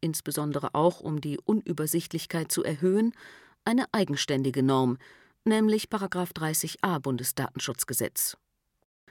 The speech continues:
Die Regelung bringt übrigens nicht nur Vorteile.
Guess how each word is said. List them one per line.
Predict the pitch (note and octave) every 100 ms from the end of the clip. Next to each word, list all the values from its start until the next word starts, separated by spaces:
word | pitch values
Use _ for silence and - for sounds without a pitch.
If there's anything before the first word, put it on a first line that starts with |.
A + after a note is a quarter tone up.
| -
Die | A3+
Regelung | A3 A3+ A#3+ B3+ B3+
bringt | A3 G#3
übrigens | - G3 F#3 F#3 F#3+
nicht | G3 F3+ - F#3
nur | E3+
Vorteile. | E3+ A3 G#3 D3 D#2+ G1+